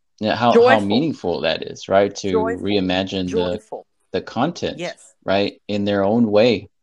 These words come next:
Speaker 1: right, and apply it to their, to their everyday experience, and, and to know that they're thinking about that concept or that idea or that static object can be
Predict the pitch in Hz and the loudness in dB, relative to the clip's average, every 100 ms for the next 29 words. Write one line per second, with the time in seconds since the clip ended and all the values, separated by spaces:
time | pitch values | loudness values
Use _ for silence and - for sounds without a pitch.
0 | - 107 104 95 87 107 98 98 - 101 | 0 2 2 0 -4 0 2 0 -4 -6
1 | 90 87 87 _ _ _ _ - 104 95 | -2 -2 -6 _ _ _ _ -8 -4 0
2 | 85 90 92 90 87 85 98 _ 85 - | 0 -2 -4 -4 -4 -4 -8 _ -14 -14
3 | - 95 92 87 90 92 85 87 - 95 | -8 -4 -4 -4 -6 -8 -8 -10 -10 -8
4 | 95 117 107 113 120 101 - 98 87 110 | -4 -2 2 4 4 2 0 -4 -4 -6
5 | 104 104 92 82 87 87 - - _ _ | -6 -6 -6 -2 2 2 0 -6 _ _
6 | _ _ _ _ 90 - - 131 135 - | _ _ _ _ -2 -2 -2 -2 -2 0
7 | 92 82 90 90 85 82 - 107 104 92 | -2 -2 -4 -2 -2 -4 -4 -4 0 0
8 | 87 85 76 - 95 92 85 - 92 98 | -2 -2 -6 -4 0 0 -2 -4 -2 -2
9 | 95 87 80 - _ _ _ _ _ _ | -2 -6 -6 -12 _ _ _ _ _ _
10 | _ _ 110 95 95 98 95 95 95 92 | _ _ -6 -6 -6 -6 -6 -6 -6 -10